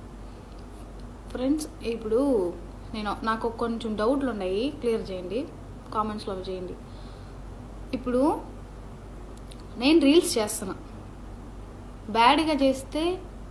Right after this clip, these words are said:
బ్యాడ్గా పెట్టండి, అంటే ఏమని, "ఇలా చేయొద్దమ్మా, అలా ఉంది, దాన్ని కొంచెం బాగా చేసుకో" అని చెప్పండి. అది ఓకే. ఇంకోటి ఏంటంటే, ఆమ్,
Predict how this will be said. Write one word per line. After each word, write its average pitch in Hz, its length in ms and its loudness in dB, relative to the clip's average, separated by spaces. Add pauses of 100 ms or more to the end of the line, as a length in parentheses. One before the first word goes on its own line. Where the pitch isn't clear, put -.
(280)
బ్యాడ్గా 294 300 10
పెట్టండి, 262 480 6 (320)
అంటే 254 360 0 (420)
ఏమని, 247 540 4 (720)
"ఇలా 226 120 4
చేయొద్దమ్మా, 220 680 2 (180)
అలా 226 200 6
ఉంది, 208 340 0 (360)
దాన్ని 285 200 8
కొంచెం 269 300 6
బాగా 233 160 8
చేసుకో" 220 280 2
అని 330 260 2
చెప్పండి. 233 320 2 (880)
అది 190 180 -2 (180)
ఓకే. 202 200 -2
ఇంకోటి 190 520 0
ఏంటంటే, 175 540 -2 (800)
ఆమ్, 185 500 -6